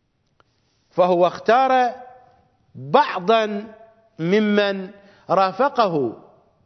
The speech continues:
في سفره إلى الجهة التي عسكر عندها، عند طرف الظلمة. نحن لا ندري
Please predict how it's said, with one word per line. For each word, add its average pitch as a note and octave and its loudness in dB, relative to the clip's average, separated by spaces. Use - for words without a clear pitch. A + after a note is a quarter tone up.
في F3+ -2
سفره B3 0
إلى G#3 2
الجهة B3 0
التي G#3 0
عسكر A3 -2
عندها، E3 -2
عند F3 0
طرف A#3 0
الظلمة. D3 -2
نحن B2 -6
لا A3+ 2
ندري C3+ -2